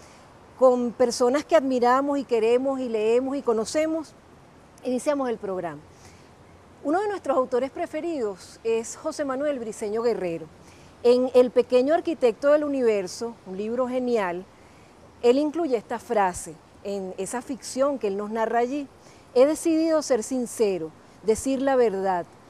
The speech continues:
No puede un hombre hacer nada importante, auténtico, si está inhibido por consideraciones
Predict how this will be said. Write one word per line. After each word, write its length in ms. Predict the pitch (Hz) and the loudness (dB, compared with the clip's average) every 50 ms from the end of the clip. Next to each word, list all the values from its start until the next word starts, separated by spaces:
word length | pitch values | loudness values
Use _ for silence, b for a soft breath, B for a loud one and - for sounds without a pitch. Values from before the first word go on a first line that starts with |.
| B B - | B B -2
No 160 | 208 240 254 | 2 2 2
puede 320 | - - 311 311 320 320 320 | 2 2 2 4 4 4 2
un 120 | 302 285 | 2 4
hombre 300 | 285 294 302 294 285 294 | 4 2 2 2 0 0
hacer 320 | 285 262 - 285 269 247 240 | 0 0 0 0 0 2 0
nada 340 | 240 254 269 302 320 311 | 0 2 2 4 4 4
importante, 840 | 311 294 269 - 247 226 214 - - 247 240 233 226 220 190 - 202 | 2 0 0 0 0 -2 0 0 0 2 2 2 0 -2 -2 -2 -2
auténtico, 760 | 190 185 175 - 262 269 294 302 294 - 320 - - 320 302 | -2 -2 -2 0 0 2 2 0 -2 -4 -6 -6 -6 -8 -8
si 140 | - - 233 | -6 -6 -8
está 240 | 214 - 247 226 226 | -4 -2 0 0 0
inhibido 540 | 240 262 269 269 247 277 294 294 294 285 | 0 0 -2 -2 -2 -2 -2 -2 -2 -2
por 200 | 277 269 254 240 | -2 0 -2 0
consideraciones 1040 | 233 226 220 208 - 226 226 214 202 196 185 - - 277 294 311 330 349 339 - - | 0 -2 -4 -4 -4 -2 0 0 0 -2 -4 -6 -6 -4 -4 -4 -4 -8 -10 -12 -16